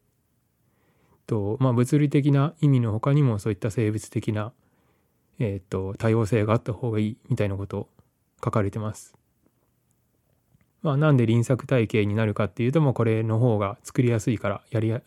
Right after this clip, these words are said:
農業として持続的だみたいな話ですね。で、こういうやり方に自動的になっていく。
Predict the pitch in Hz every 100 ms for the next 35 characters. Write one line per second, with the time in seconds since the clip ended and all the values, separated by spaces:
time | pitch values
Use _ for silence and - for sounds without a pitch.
0 | - 127 123 110 104 120 - 160 - _
1 | _ _ _ - 110 107 123 104 110 107
2 | - _ _ _ _ _ - 123 104 95
3 | 98 92 - 101 98 - 101 - 110 -
4 | _ _ _ _ _ _ _ _ _ _
5 | _ _ 151 - 135 139 135 131 127 127
6 | 135 143 151 - _ - 131 120 117 120
7 | 156 156 135 117 - 98 -